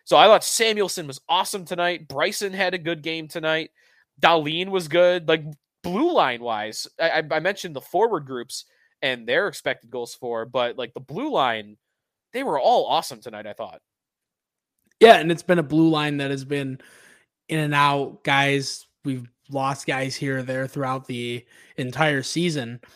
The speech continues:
Speaker 2: Um,
Speaker 1: Yeah.
Speaker 2: and, you know, like, these young guys have been called upon to step up. And overall, I don't think, like, I think, I think Samuelsson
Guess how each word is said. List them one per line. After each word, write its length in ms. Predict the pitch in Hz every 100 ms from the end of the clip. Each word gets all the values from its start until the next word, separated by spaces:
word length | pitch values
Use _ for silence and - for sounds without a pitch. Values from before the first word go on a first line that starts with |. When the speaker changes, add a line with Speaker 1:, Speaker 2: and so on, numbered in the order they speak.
| _ _ _ -
Speaker 2:
Um, 560 | 139 127 120 117 120 - _ _ _ _ _ -
Speaker 1:
Yeah. 320 | 143 135 135
Speaker 2:
and, 300 | 135 135 131 _ _ _ -
you 100 | 143
know, 300 | 127 123 127
like, 220 | 139 127
these 200 | 131 135
young 220 | 131 139 160
guys 300 | 139 131 127
have 100 | 123
been 160 | 127
called 260 | - 135 127
upon 300 | 120 131 127
to 80 | 127
step 380 | - - 123
up. 360 | 151 165 - _ - - _ _
And 260 | 180 175 -
overall, 540 | 202 269 311 165 220
I 120 | 151
don't 420 | 143 - 147 175 -
think, 480 | - 170 139 120 _ _ _ _ _
like, 220 | 160 156
I 100 | 165
think, 280 | 170 240 202
I 100 | 190
think 180 | 185 240
Samuelsson 960 | - - 196 262 240 - 160 131 117 117